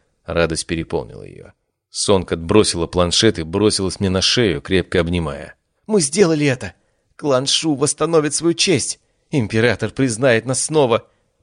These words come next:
Это всё благодаря тебе!» Я обнял её в ответ.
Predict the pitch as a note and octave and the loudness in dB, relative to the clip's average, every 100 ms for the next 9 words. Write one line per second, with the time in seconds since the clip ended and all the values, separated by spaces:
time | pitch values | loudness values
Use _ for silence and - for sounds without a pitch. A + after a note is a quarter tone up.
0 | _ _ A2 F#2+ - G2 F2 F2 F2 F2 | _ _ -6 -4 -2 0 0 0 0 0
1 | - F2 D#2+ - _ _ _ _ _ _ | 0 -4 -8 -10 _ _ _ _ _ _
2 | _ _ - F#2 C3+ A#2+ F#2 - _ _ | _ _ -10 -4 0 2 0 -6 _ _
3 | _ _ - G2 A#2 A2+ D2+ C#2 G#1 A1+ | _ _ -8 -6 -2 -2 -4 -10 -14 -16
4 | G#1 - | -18 -20